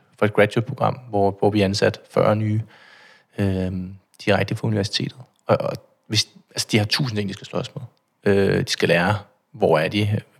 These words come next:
hvordan arbejder man på et rigtigt arbejde, øh, det er fagligheden i det, de skal lave. Øh, hvem kommer man til, hvordan er det at være konsulent, alt det der. Hvis man så også samtidig skal slås med sig selv, altså, og, og sin egen fremtoning, så er det ærgerligt.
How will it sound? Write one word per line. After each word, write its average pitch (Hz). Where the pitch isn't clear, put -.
hvordan 101
arbejder 98
man 98
på -
et 107
rigtigt 104
arbejde, 98
øh, 101
det 101
er -
fagligheden 110
i 110
det, 107
de 110
skal -
lave. 107
Øh, 98
hvem 101
kommer 98
man 95
til, 110
hvordan 101
er 101
det 104
at 101
være 92
konsulent, -
alt -
det -
der. -
Hvis -
man 110
så 117
også 113
samtidig 117
skal -
slås -
med 117
sig -
selv, -
altså, -
og, -
og 101
sin 104
egen 98
fremtoning, 110
så -
er 107
det 107
ærgerligt. 92